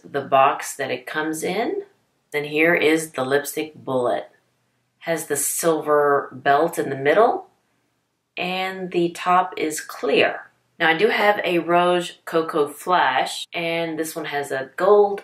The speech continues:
belt with the gold top. So here they are.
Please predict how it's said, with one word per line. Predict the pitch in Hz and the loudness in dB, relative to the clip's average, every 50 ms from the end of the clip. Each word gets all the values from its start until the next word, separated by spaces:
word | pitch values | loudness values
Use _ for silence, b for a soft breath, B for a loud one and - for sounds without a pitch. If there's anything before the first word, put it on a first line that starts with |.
| _ | _
belt | 131 123 131 123 123 131 170 180 - - - - - _ _ _ _ _ _ _ _ _ _ _ | -6 0 2 4 4 4 2 0 -4 -12 -16 -16 -20 _ _ _ _ _ _ _ _ _ _ _
with | - - - - | -14 -12 -8 -8
the | 123 | -8
gold | 127 - 135 135 135 123 - - | -6 -4 -4 -2 -2 -2 -4 -6
top. | - - - - - - - _ - | -8 -6 -4 -4 -6 -8 -14 _ -18
So | - - - - | -14 -12 -12 -12
here | 127 - 147 147 147 147 143 | -12 -10 -6 -2 -2 -2 -2
they | 135 131 127 | -4 -6 -4
are. | 120 - 120 120 117 120 123 127 - | -2 -2 0 0 0 0 -2 -4 -8